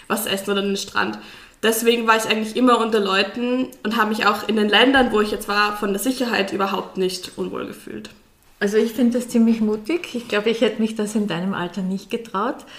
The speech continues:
Speaker 2: Gibt's vielleicht irgendeine spannende Geschichte, die dir passiert ist während deiner Reise?
Speaker 1: Ja, es ist natürlich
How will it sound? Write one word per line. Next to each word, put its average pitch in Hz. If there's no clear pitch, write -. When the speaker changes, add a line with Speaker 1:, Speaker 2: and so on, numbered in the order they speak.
Speaker 2:
Gibt's -
vielleicht 233
irgendeine 220
spannende 220
Geschichte, 220
die 170
dir 170
passiert 175
ist 160
während 160
deiner 156
Reise? 147
Speaker 1:
Ja, 233
es 240
ist 240
natürlich 240